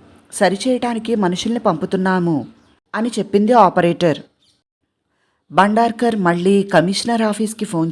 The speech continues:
చేసి, "ట్వంటీ టూ డాష్ ఫోర్ ఫిఫ్టీ ఎంహెచ్ రోడ్, ఫ్లాట్ నెంబర్ ఫోర్టీన్, దయచేసి మీ ఆఫీసర్లని అక్కడికి వెళ్ళి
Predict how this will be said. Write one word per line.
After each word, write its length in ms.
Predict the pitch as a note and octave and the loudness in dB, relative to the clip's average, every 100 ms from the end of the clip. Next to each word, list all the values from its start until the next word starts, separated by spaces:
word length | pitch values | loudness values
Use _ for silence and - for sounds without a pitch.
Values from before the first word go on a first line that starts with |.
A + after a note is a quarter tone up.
| F3+ | -4
చేసి, 480 | E3+ F#3 F3+ D#3 - _ _ _ _ _ | -6 -4 -2 -2 -6 _ _ _ _ _
"ట్వంటీ 300 | F#3 G3+ G#3 | -2 -2 -2
టూ 240 | G#3 A#3 A3+ | -2 -2 0
డాష్ 500 | G3 F#3+ G3 G3 - _ _ _ _ | 0 2 0 -4 -14 _ _ _ _
ఫోర్ 280 | - G#3+ G#3+ | 0 0 0
ఫిఫ్టీ 560 | G#3+ G#3+ G3+ G3 G3 G3 _ _ _ _ - | -4 -4 0 2 0 -4 _ _ _ _ -6
ఎంహెచ్ 480 | F#3+ G3+ G#3 A3+ G#3 | -4 -2 -4 -4 0
రోడ్, 300 | G3 G3 F#3+ _ _ _ _ _ _ _ _ | 2 2 0 _ _ _ _ _ _ _ _
ఫ్లాట్ 420 | - F#3 A3 A#3 | 0 4 4 2
నెంబర్ 260 | A#3 A3 B3 | 0 2 0
ఫోర్టీన్, 520 | - F#3 F3 F3 A#2 - _ _ - | 2 0 2 2 2 -2 _ _ -2
దయచేసి 720 | E3 G3+ G#3+ C#4 C4 B3 A#3+ | 4 4 2 -4 -4 -4 -4
మీ 180 | G#3+ A3+ | -2 0
ఆఫీసర్లని 800 | E3+ D#3 A#3 A#3 B3+ A#3+ A3+ A3 | 0 -2 -4 0 2 2 2 2
అక్కడికి 420 | F3+ G3 F#3+ F#3 | 0 0 -2 0
వెళ్ళి 440 | D#3 D#3 F3 D#3+ | 0 2 0 -2